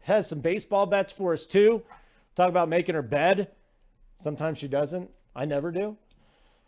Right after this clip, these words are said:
This is the Denver City Cast, presented by BetRivers. BetRivers is offering new customers a deposit match up to two hundred and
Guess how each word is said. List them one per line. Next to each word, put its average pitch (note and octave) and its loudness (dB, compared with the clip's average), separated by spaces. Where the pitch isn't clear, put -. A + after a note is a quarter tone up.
This E3+ 0
is D3+ -4
the F#3 4
Denver E3+ 0
City E3 0
Cast, A2+ -4
presented C3+ -4
by C#3 0
BetRivers. A#2+ -4
BetRivers G#3 2
is D3+ 0
offering D#3+ 0
new B3+ 0
customers F3 2
a D3 -4
deposit F3+ -4
match E3+ -4
up D3 -2
to C#3+ -4
two G#3+ -4
hundred G3 -2
and C3+ -8